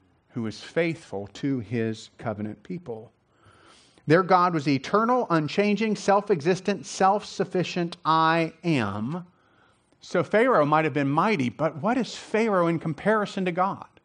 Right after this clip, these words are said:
That's the idea. And brothers and sisters, God's name is an encouragement to us as well. Listen, only God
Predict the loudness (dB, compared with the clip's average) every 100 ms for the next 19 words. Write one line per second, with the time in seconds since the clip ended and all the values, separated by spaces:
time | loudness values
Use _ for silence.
0 | _ _ _ _ _ _ _ _ _ _
1 | -14 -6 -2 0 -2 -6 -6 -2 0 -2
2 | -4 -6 -4 -6 -8 -8 -4 -2 -2 -4
3 | -2 -2 -4 -6 -4 -4 -4 -6 -10 -10
4 | -10 -10 -10 -8 -8 -6 -8 -4 -4 -4
5 | -8 _ _ _ _ _ -2 0 2 0
6 | -2 -2 -2 0 2 0 -4